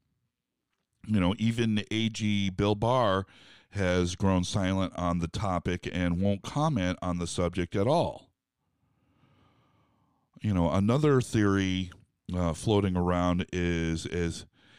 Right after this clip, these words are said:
if Biden does win the election, uh, Durham and Barr don't wanna make it, uh, easy for the Dems to get rid of Biden,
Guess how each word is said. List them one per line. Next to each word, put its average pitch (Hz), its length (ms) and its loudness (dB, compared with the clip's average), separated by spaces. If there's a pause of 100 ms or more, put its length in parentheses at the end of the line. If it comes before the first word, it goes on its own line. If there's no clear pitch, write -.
(300)
if 101 180 -2
Biden 92 380 -2
does 131 320 2
win 104 260 2
the 95 140 2
election, 87 720 0
uh, 80 460 -2 (400)
Durham 110 320 2
and 95 120 0
Barr 101 340 4
don't 98 260 2
wanna 98 240 2
make 95 320 -2
it, 90 340 -2
uh, 80 360 -2 (100)
easy 113 380 0
for 92 200 0
the 85 120 -2
Dems 104 420 0
to - 100 -2
get 90 260 -2
rid 127 220 2
of 98 180 0
Biden, 92 580 0